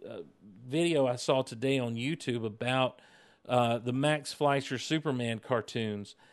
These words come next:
and I wish I could remember exactly what it was because it was fantastic. Um, the, the, the, the YouTuber actually used footage from the Fleischer cartoons to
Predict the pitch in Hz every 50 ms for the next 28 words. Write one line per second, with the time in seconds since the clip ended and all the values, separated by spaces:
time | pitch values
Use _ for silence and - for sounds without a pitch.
0 | _ _ _ _ _ - 131 131 131 127 127 131 156 185 180 - 180 143 127 -
1 | 139 110 117 117 117 117 123 135 143 135 131 120 113 110 - - - 127 113 113
2 | 110 123 127 135 135 - 135 117 117 120 117 117 - - 117 120 120 117 117 110
3 | 104 113 113 - - 127 120 110 120 123 - 131 127 110 - - - 156 156 165
4 | 165 143 117 - - 131 120 120 117 113 - - - _ - 127 123 117 117 113
5 | 110 - _ _ _ _ - - - - _ _ 113 120 127 127 127 131 120 107
6 | 135 117 131 127 123 123 120 120 110 - - 127 117 123 123 120 117 117 117 113
7 | 123 127 123 123 156 180 175 - 175 156 139 139 120 101 127 123 135 135 - -
8 | - 139 135 127 120 117 107 - _ _ _ _ _ _ _ _ _ _ _ _
9 | _ _ _ _ _ _ _ _ _ _ _ _ - - - 147 135 139 139 139
10 | - - - 156 147 147 143 127 - - - 135 127 120 113 - 139 139 139 139
11 | 135 139 123 - 143 131 123 - - 139 131 127 123 110 - - 135 127 117